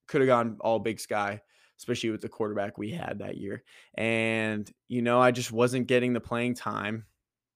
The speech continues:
in order to hit the numbers that I wanted to hit. And they were big numbers. <laughs> They were big numbers.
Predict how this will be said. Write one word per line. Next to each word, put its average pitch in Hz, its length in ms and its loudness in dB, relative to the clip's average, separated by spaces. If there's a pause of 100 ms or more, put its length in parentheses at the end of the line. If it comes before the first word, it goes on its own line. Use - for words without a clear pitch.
(120)
in 117 100 -4
order 117 180 0
to 180 100 -10
hit 127 340 0
the 110 60 -6
numbers 110 340 -4
that 110 120 -2
I 104 40 2
wanted 104 360 -4
to 101 60 -8
hit. 110 280 0 (1160)
And 110 140 -2
they 120 80 4
were 123 100 4
big 117 200 4
numbers. 107 500 -8 (240)
<laughs> 139 160 2 (680)
They - 60 0
were 113 80 4
big 104 160 2
numbers. 110 380 -2